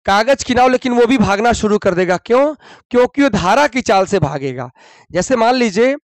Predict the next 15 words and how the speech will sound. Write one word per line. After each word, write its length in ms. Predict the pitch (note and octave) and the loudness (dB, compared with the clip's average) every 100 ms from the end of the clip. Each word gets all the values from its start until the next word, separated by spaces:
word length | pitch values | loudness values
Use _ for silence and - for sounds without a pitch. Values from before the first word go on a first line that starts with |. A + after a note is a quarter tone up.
| _ _ _ _ E3 | _ _ _ _ -4
अगर 220 | G3 A3+ | -2 2
मैं 200 | A#3+ B3+ | 2 2
बोलूं 240 | A#3 B3 | 2 2
कि 140 | C4+ B3+ | -2 -4
धारा 360 | E3 F3 A#3+ C4 | -2 0 0 0
की 140 | B3+ | -2
चाल 240 | B3 A#3+ | 0 0
पांच 300 | - A3+ A#3+ | 0 -2 -2
किलोमीटर 420 | - A3+ G#3+ G3+ A3+ | -2 -6 -4 -4 -4
प्रति 260 | G3 A3 | -4 -2
घंटा 380 | F3+ F3 - F#3 | -2 -2 0 0
है, 200 | F3+ A#3+ _ _ _ _ _ - | 0 -4 _ _ _ _ _ -6
धारा 340 | C#3+ F#3 C4 | 0 2 2
की 160 | - B3+ | 2 -4
चाल 400 | - A3+ A3+ | 0 2 2